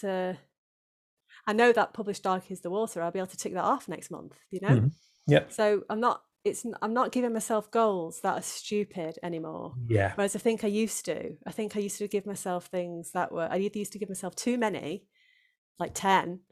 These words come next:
Speaker 1: or something, um, or I used to almost put them too high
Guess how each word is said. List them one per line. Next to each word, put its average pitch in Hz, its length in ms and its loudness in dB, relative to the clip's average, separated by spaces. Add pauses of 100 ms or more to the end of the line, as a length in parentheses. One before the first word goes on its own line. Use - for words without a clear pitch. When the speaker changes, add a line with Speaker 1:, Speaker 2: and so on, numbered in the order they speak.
(180)
Speaker 1:
or 180 100 -6
something, 170 540 -8 (680)
um, 180 500 -2 (260)
or 202 320 0
I 196 60 -4
used - 360 -4
to 185 80 -12 (280)
almost 190 320 -4
put - 180 -6
them 190 100 -6
too 185 240 -2
high 175 480 0